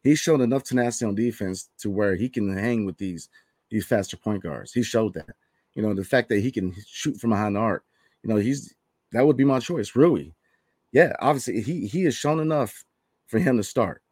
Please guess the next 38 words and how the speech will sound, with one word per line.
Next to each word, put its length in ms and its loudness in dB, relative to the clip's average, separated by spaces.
Barton, 500 2
do 100 4
I, 120 4
do 100 0
I 80 2
think 280 -2
right 180 2
now 160 -2
he's 200 -2
better 480 -2
than 120 -6
Will 100 0
Barton 260 0
at 100 -10
three? 240 -6
Yeah, 200 -8
I 60 -8
do. 220 -6
Rui's 280 4
shown 200 0
enough. 360 -2
He's 160 -8
ready 180 2
to 60 -2
roll. 320 -4
So, 420 0
like 120 0
you 60 -8
said, 320 4
I, 300 0
I, 160 -4
I'm 140 4
with 200 2
you. 180 -6
I 100 -2
see 220 0
Wes 340 0
starting 540 0